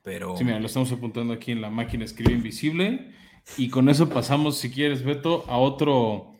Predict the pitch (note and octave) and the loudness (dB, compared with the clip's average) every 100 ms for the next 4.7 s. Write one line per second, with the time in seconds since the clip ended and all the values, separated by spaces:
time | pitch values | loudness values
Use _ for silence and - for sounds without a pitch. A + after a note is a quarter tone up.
0 | _ _ _ - B2+ D#3 C#3+ A2+ A2 A2 | _ _ _ -4 0 4 4 4 0 0
1 | C3 B2+ D3+ A#2+ A2+ A2 A2+ C3 C3 C3+ | 0 2 2 2 0 -2 -4 -2 0 -2
2 | - A2 A2 A#2+ B2 B2+ A#2 A#2+ A#2 B2+ | -2 -2 0 2 0 0 0 0 0 0
3 | B2 B2 A2 - A2 A#2+ B2 B2+ B2+ A#2+ | 0 0 -2 -4 -4 -2 -4 -2 -2 0
4 | A2+ A2+ G#2 C3 F3 G#3+ - | -2 -4 -2 0 2 0 -8